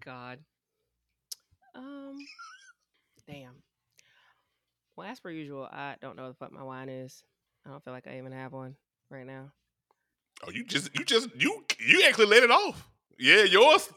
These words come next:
Speaker 2: yours turned into that wine when you started talking about the friend and all this other stuff. You, yeah, you kicked it off, actually.
Speaker 1: Yeah.
Speaker 2: To be honest with you.
Speaker 1: I don't know what to tell you. It just, it just is what the fuck it is. I have lost some people,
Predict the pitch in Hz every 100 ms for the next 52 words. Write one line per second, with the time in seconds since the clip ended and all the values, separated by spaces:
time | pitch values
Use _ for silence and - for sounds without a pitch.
0 | _ 156 196 285 - 269 247 277 262 233
1 | 202 208 190 180 214 226 214 220 208 196
2 | 180 226 247 247 247 214 220 240 233 247
3 | 262 240 247 233 156 196 156 160 320 277
4 | 196 - _ _ _ - 269 - 247 170
5 | 165 359 339 175 392 - 143 117 113 120
6 | - 120 151 160 302 220 160 175 262 247
7 | _ 139 127 113 107 _ 117 107 120 _
8 | _ _ _ _ _ _ 185 202 196 -
9 | 180 180 190 165 175 160 139 151 143 135
10 | 123 123 _ _ _ _ _ _ _ _
11 | _ - 127 160 147 147 180 185 - 196
12 | 170 156 202 196 190